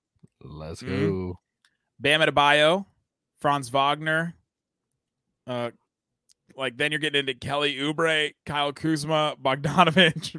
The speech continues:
Speaker 2: <laughs> Tobias Harris, our boy O G. Miles Turner is kind of an interesting one. That
Speaker 1: Yeah.
Speaker 2: was, that was piquing my interest. Uh,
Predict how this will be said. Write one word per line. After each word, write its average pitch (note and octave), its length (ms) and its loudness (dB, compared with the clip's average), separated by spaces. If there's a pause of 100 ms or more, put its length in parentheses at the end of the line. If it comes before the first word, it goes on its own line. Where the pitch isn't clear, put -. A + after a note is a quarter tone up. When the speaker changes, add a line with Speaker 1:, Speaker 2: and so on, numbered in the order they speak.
Speaker 2:
<laughs> - 60 -20
Tobias D3 480 2
Harris, D3+ 460 2 (280)
our D3 140 4
boy C#3+ 240 0
O C#3 180 2
G. D3 440 -2 (520)
Miles F#3+ 500 -2
Turner C#4+ 580 4 (120)
is G#3+ 180 -4
kind A3+ 260 -2
of A#3 80 -2
an A3+ 80 2
interesting B3 540 -4
one. C#4 260 -2 (1120)
That C3+ 100 -6
Speaker 1:
Yeah. G#3 80 -4
Speaker 2:
was, A#3+ 140 -14
that G3 100 -12
was B3 120 -12
piquing A#3 260 -10
my F#3 160 -6
interest. G#3 440 -12 (1500)
Uh, A#2+ 280 -4